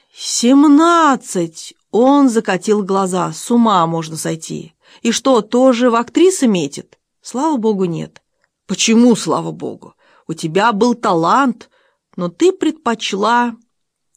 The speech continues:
Но, может, стоит показать её мне, например? Может, она в бабку?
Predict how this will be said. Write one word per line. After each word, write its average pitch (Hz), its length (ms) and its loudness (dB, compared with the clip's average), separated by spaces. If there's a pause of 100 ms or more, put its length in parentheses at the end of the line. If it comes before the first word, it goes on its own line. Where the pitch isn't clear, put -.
(160)
Но, 220 460 0
может, 240 340 0
стоит 247 480 -2
показать 226 560 -2
её 226 160 0
мне, 254 300 2
например? 160 560 -8 (320)
Может, 226 420 0
она 220 220 0
в 196 160 -6
бабку? - 680 -2